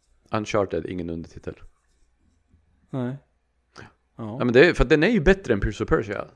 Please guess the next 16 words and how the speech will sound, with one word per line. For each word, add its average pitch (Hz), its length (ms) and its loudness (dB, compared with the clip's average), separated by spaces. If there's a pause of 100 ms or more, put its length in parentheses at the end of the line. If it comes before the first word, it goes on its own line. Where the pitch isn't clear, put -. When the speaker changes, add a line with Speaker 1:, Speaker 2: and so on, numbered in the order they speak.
(140)
Speaker 1:
Den 120 200 -2
är 131 40 4
ju 123 60 2
så 165 320 0
mycket. 110 420 0
Speaker 2:
Ja, 123 140 0
gud. 120 100 -6 (100)
Speaker 1:
Det - 20 6
är - 0 -
ju 139 60 6
en 131 100 2
enorm, 131 720 4
ett - 140 -8
enormt, 123 680 0
eh, 78 40 -10 (340)
gap 117 440 0